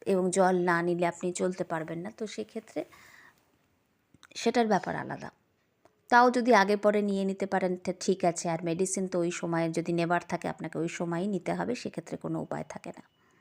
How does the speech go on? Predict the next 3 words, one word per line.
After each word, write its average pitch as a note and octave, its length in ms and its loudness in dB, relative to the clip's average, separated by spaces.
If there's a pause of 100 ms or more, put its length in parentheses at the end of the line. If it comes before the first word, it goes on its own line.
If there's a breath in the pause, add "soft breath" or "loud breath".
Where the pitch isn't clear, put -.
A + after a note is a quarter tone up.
(1700 soft breath)
এবং B3+ 240 6
সন্ধেবেলায় B3 840 4 (920 soft breath)
অযথা G3+ 540 4